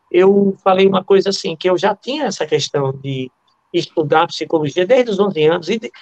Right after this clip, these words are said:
e contei uma experiência minha, na época a gente muito pobre, né,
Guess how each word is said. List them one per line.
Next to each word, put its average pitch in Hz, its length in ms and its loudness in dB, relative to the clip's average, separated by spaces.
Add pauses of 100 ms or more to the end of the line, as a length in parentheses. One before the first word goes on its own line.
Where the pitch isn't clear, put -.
(100)
e 202 80 -8
contei 247 320 2
uma 226 240 4
experiência 175 580 2
minha, 143 420 -2 (260)
na 240 160 2
época 226 200 0
a 160 40 2
gente 180 200 -2
muito 170 220 -4
pobre, 147 440 4
né, 190 420 0